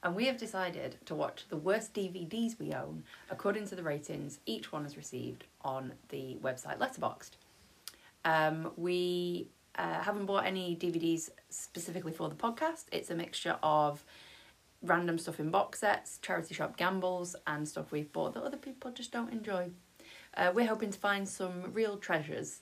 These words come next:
amongst these low-rated films, so we're watching each one with an open mind, hoping for the absolute best.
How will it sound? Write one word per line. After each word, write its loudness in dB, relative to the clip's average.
amongst -2
these -6
low-rated -4
films, -6
so -6
we're 0
watching -2
each 0
one 0
with -4
an -6
open 0
mind, -4
hoping 4
for -2
the -4
absolute -6
best. -8